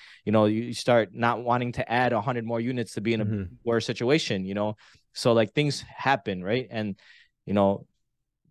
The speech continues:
Speaker 1: you have to adjust to, with your business when things happen.
Speaker 2: Yeah. Did you find, like, so more recently, it's, it's been harder? Like, obviously, these aren't huge numbers when we're talking, like, five hundred,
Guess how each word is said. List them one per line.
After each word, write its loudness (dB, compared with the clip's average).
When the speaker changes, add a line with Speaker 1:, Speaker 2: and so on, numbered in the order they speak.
Speaker 1:
you 0
have 2
to 4
adjust 0
to, -6
with -6
your 2
business 2
when -4
things -4
happen. 2
Speaker 2:
Yeah. -2
Did 0
you 2
find, 2
like, 0
so 2
more 2
recently, 0
it's, -2
it's -6
been -2
harder? 2
Like, 4
obviously, 4
these 4
aren't 2
huge 0
numbers -2
when -2
we're -2
talking, -2
like, -4
five 0
hundred, -2